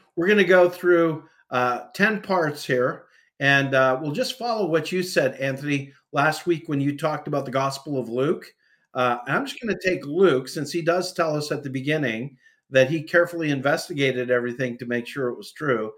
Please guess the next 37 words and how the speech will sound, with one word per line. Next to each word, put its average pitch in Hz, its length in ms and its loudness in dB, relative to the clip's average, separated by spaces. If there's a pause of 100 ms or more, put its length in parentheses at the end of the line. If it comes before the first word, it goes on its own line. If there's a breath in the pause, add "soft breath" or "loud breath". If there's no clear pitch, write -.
(320 soft breath)
and 127 200 -2
I 175 100 2
found 165 320 0
that 143 160 -2
Luke 151 200 -2
is 123 120 -6
right. 135 260 2 (440)
So 131 440 2 (200 soft breath)
let's, 208 380 0
uh, 151 280 4
use 190 320 -4
Luke, 151 240 -4
we'll 180 120 -12
refer 170 260 0
to 160 80 0
the 147 100 -2
other 131 180 2
Gospels 120 520 -4
too, 123 320 -2 (300 soft breath)
but 151 100 0
we'll 147 120 0
just 151 320 -10
follow 185 340 2
Jesus' 165 500 -2
life 113 400 -2 (260)
from 131 220 0
his 123 180 -2
birth 190 360 2
in 160 120 -4
Bethlehem, 156 840 -2 (300 soft breath)
uh, 120 320 0
through 165 200 -2
the 135 120 -2
death, 147 300 -2
burial, 147 200 2
and 135 100 -2
resurrection, 127 1000 0